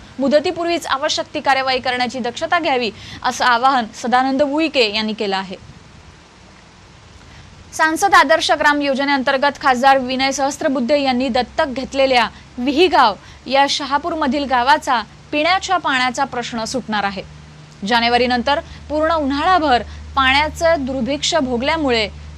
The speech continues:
टँकरवर अवलंबून राहणाऱ्या या गावाला त्यामुळे दिलासा मिळणार आहे. शहापूरमधील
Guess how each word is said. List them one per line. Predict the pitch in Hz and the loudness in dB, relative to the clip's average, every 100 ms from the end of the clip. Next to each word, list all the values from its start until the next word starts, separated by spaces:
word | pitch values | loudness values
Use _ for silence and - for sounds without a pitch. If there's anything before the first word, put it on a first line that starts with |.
| - | 0
टँकरवर | 269 262 330 320 339 | 0 2 2 2 2
अवलंबून | 339 254 262 302 311 339 | 2 -2 -4 -4 -6 -6
राहणाऱ्या | 294 269 262 269 | -4 0 2 4
या | 262 254 | 4 2
गावाला | 240 226 262 277 233 | 2 2 4 4 2
त्यामुळे | 240 240 233 220 285 294 | 2 -2 0 0 -2 -4
दिलासा | 208 240 240 254 | 0 2 2 0
मिळणार | 220 202 196 | -6 -4 -2
आहे. | 196 196 - - - - - - - - | -2 -4 -8 -14 -20 -20 -20 -20 -20 -10
शहापूरमधील | - 262 233 269 254 240 220 | -6 -4 -2 0 0 0 0